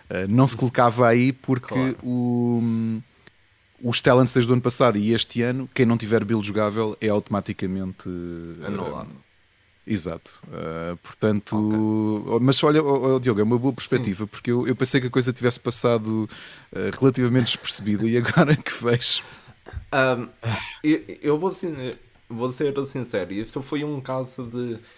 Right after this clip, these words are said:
Speaker 2: eu estive a ver os finalistas, porque também aproveito para falar aqui um bocado. Vocês tiveram um finalista que foi o Helena,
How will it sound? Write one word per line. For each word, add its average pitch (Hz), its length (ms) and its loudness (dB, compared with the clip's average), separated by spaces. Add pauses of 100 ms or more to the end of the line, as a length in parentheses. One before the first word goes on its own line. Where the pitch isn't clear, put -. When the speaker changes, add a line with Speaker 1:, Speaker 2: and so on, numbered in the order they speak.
(140)
Speaker 2:
eu 117 120 -6
estive 139 260 -6
a 151 60 2
ver 135 220 -4
os 127 200 -4
finalistas, 117 760 -8
porque 101 920 -8
também 101 360 -6
aproveito 101 560 -6
para 101 200 -6
falar 101 340 -4
aqui 101 180 -8
um 104 180 -6
bocado. 101 480 -6 (240)
Vocês 127 380 -4
tiveram 127 360 -2
um 123 40 -8
finalista 120 580 -8
que - 100 -14
foi 113 240 -8
o 117 160 -6
Helena, 104 580 -6